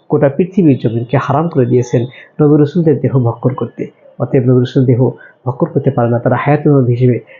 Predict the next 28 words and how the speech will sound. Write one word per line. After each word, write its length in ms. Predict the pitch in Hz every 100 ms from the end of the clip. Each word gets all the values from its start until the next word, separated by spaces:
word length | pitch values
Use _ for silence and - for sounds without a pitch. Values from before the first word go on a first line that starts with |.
| -
দুনিয়াতে 300 | 135 139 135
জিন্দা 280 | 120 127 131
রয়েছেন। 400 | 120 117 - 120 135 _ -
রাসূলুল্লাহ 340 | 131 170 165
সাল্লাল্লাহু 380 | - 127 120 135
আলাইহি 100 | 131
ওয়াসাল্লাম 300 | 127 127 120
বলেছেন, 360 | 123 - 123 - - _ _ _ _ _ _ -
"ইন্নী 300 | 165 151 147
আসমাউ 380 | 139 131 135 135
সালাত 360 | - 131 131
আহলি 240 | 120 123 123
মুহাব্বাতি, 580 | 127 123 147 120 - 135 - - _ -
আহলি 440 | 131 135 139 135 131
মুহাব্বাতি, 560 | 139 151 135 135 123 123 - -
আমার 220 | 147 151
মুহাব্বতের 500 | 151 151 175 180 170
উম্মত 340 | 143 165 185
যারা, 280 | 147 131 - - _ -
তাদের 400 | 147 151 170 139
দরুদ 300 | 143 165 156
ও 40 |
সালাম 340 | 139 131 131 127
আমি 180 | 127
নিজ 200 | 131 135
কানে 200 | - 139
শুনতে 300 | 143 123 120
পাই।" 240 | 120 -